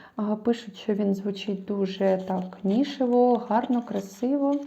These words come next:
І це дійсно так і є, але <laughs> все ж таки я відчуваю тут якусь ноту іланг-ілангу, таку спільну з, е, класичним фаравеєм і фаравей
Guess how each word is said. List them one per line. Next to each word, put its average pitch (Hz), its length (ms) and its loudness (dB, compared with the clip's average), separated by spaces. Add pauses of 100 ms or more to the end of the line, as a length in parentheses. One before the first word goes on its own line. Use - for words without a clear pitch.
(800)
І 254 360 6 (1400)
це 233 120 0
дійсно 233 380 0
так 220 240 0
і 214 40 4
є, 262 340 6
але 220 240 4 (180)
<laughs> - 220 -20
все 254 120 0
ж - 120 -10
таки 226 220 0
я 202 120 4
відчуваю 208 640 2
тут 226 300 -2
якусь 214 360 0
ноту 214 400 2 (560)
іланг-ілангу, 214 840 4
таку 220 240 -2
спільну 214 560 2
з, 196 300 -8
е, 196 440 2
класичним 202 580 0
фаравеєм 208 680 2
і 202 100 2
фаравей 214 800 2